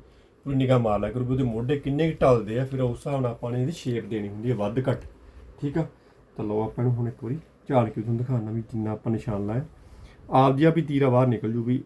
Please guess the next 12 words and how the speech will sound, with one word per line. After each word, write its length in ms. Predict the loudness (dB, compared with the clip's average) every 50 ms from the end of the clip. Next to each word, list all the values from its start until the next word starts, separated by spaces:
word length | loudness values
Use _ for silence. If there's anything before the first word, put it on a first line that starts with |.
| -8 _
ਇੱਥੋਂ 280 | -12 -12 -12 -16 -20 -20 -20 _ _ _ -20 -20 -20 -20 -20 -20 -20 -20 -20 -20 -20 -20 -12 -10
ਇਸ 120 | -10 -10
ਤਰ੍ਹਾਂ। 240 | -10 -14 -16 -16 -16 -18 -20 -20 -20 -20 -20 -20 -20 -20 -20 -20 -20 -20 _ _ -20 -20 -20 _
ਕੁੜਤੇ 280 | -6 -6 -6 -4 0 2
ਦਾ 80 | 2 2
ਪੱਲਾ 260 | 2 0 -2 -2 0
ਵੱਧ 200 | -2 0 0 0
ਹੋਊ 100 | -2 -2
ਤਾਂ 120 | -4 -2
ਵੱਧ 200 | 0 0 0 0
ਨਿਕਲ 220 | 0 -2 -2 0 2
ਜੂਗਾ। 220 | 2 2 2 -2